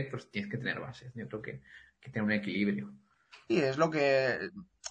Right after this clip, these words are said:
Speaker 2: es lo que digo yo siempre, ¿no? Hay autodidactas muy, muy, muy buenos, muchísimo más buenos de gente que ha estudiado,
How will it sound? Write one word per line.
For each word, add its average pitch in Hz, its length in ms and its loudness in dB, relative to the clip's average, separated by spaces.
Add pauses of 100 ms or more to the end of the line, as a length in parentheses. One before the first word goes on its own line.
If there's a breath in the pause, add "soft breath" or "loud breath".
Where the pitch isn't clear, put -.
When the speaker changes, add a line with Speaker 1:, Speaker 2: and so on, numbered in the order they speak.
Speaker 2:
es 139 80 -2
lo 165 80 6
que 185 100 8
digo 165 160 6
yo 131 120 4
siempre, 127 420 2
¿no? 131 100 6
Hay 139 180 8
autodidactas 139 1000 6
muy, 123 540 0
muy, 151 260 2
muy 131 480 0
buenos, 123 480 0
muchísimo 123 840 0
más 139 160 6
buenos 135 240 2
de 127 60 0
gente 123 320 0
que 123 60 0
ha 120 40 4
estudiado, 120 560 4